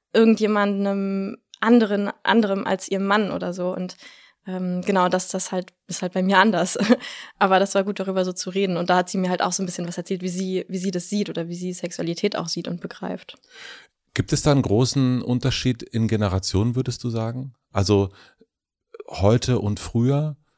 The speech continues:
Speaker 2: Ja, erstmal das.
Speaker 1: Wie Menschen Sexualität begreifen?
Speaker 2: Mhm.
Speaker 1: Ähm, dafür würde ich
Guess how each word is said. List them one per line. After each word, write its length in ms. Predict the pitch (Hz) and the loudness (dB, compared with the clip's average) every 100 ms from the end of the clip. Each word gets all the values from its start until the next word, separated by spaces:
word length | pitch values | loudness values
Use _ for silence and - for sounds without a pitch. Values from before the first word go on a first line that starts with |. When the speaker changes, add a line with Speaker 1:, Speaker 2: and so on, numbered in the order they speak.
| _ _ _ _ _ _ _ _ _ _ _ | _ _ _ _ _ _ _ _ _ _ _
Speaker 2:
Ja, 240 | - 101 | 0 0
erstmal 240 | - - 92 | 0 0 2
das. 360 | 110 127 - - _ _ _ _ _ _ _ _ _ _ _ _ _ | 4 2 -4 -14 _ _ _ _ _ _ _ _ _ _ _ _ _
Speaker 1:
Wie 260 | 202 196 220 | -6 0 2
Menschen 280 | 214 214 | 2 0
Sexualität 540 | 202 202 - 180 233 254 | -4 -6 -6 -2 -2 0
begreifen? 560 | 180 202 196 226 - 302 | -4 -4 -4 -4 -4 0
Speaker 2:
Mhm. 320 | 82 117 120 _ _ - _ - - _ _ _ _ | 0 0 -4 _ _ -20 _ -20 -20 _ _ _ _
Speaker 1:
Ähm, 840 | 208 196 196 196 190 190 190 190 - - - _ _ | 0 2 0 0 0 -2 -2 -2 -6 -12 -16 _ _
dafür 760 | 208 196 190 - 240 254 254 - | -6 -6 -4 0 4 4 2 -2
würde 360 | 190 214 262 | -2 4 4
ich 400 | 254 214 - - | 4 0 -6 -10